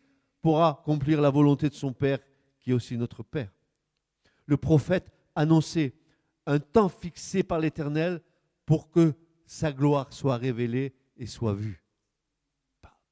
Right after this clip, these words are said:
Dieu te donne un rendez-vous, il te dit, à telle époque, là, dans huit siècles, tu verras. Ah bon ?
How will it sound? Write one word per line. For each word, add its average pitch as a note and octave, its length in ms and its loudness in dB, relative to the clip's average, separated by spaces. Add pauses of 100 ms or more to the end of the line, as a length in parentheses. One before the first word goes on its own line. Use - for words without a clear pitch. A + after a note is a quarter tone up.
(1800)
Dieu C#3+ 160 2
te - 100 -2
donne C3 280 2
un B2 100 2
rendez-vous, B2 460 0
il A2+ 60 -2
te - 120 -10
dit, A2+ 300 -12 (600)
à A#2 80 -10
telle A3+ 300 -2
époque, E3 400 -2
là, B2 400 -6 (1160)
dans B2+ 140 0
huit E3+ 180 4
siècles, - 460 -4 (300)
tu D3+ 140 -2
verras. G2+ 300 -2 (1200)
Ah F#2+ 100 -20
bon ? B2 200 -12